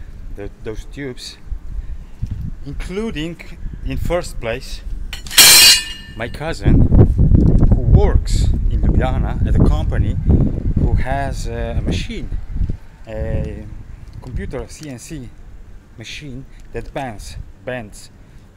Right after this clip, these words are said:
those tubes. And somehow we didn't, it didn't go through. Peter, as I said, is a main drug, uh, sorry, uh, trike and bike recumbent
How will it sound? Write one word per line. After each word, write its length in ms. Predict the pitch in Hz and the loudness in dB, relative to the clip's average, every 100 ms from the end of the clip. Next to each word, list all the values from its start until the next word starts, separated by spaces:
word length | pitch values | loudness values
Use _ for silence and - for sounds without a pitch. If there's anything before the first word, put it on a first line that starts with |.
| - | -14
those 320 | 101 101 - - | -10 -10 -10 -12
tubes. 460 | - 117 95 - - - - - - - - | -12 -12 -12 -16 -18 -20 -20 -20 -18 -16 -12
And 400 | 110 113 113 110 | -10 -10 -10 -14
somehow 640 | - 127 127 107 123 120 120 | -10 -8 -8 -8 -6 -6 -6
we 500 | 113 117 117 113 113 | -8 -8 -8 -10 -10
didn't, 760 | 117 113 113 107 - - - - | -10 -10 -10 -12 -16 -20 -20 -20
it 140 | 113 107 | -20 -10
didn't 260 | 127 110 | -10 -10
go 160 | 107 113 | -8 -8
through. 360 | - 127 127 104 - | -8 -10 -10 -10 -10
Peter, 480 | 160 180 110 123 147 - - - - - - - - - - - - | -10 -8 -8 -8 -12 -20 -20 -18 -18 -18 -20 -20 -20 -20 -20 -20 -18
as 140 | 104 | -12
I 180 | 113 113 | -10 -10
said, 380 | - 131 120 117 - | -10 -12 -10 -12 -18
is 140 | 101 | -16
a 40 | 104 | -14
main 540 | 113 123 123 113 110 98 | -10 -10 -10 -12 -16 -16
drug, 320 | 95 123 120 - | -8 -6 -6 -8
uh, 40 | 117 | -16
sorry, 460 | - 139 123 120 117 - | -6 -4 -4 -10 -14 -18
uh, 180 | 98 95 95 - - | -18 -18 -20 -20 -20
trike 600 | - 135 135 131 - - - - - - - | -10 -6 -6 -6 -14 -20 -20 -20 -20 -16 -14
and 220 | 113 113 - | -10 -10 -6
bike 400 | 127 127 113 - | -4 -4 -6 -8
recumbent 600 | 110 117 - 143 123 107 | -10 -12 -8 -6 -6 -8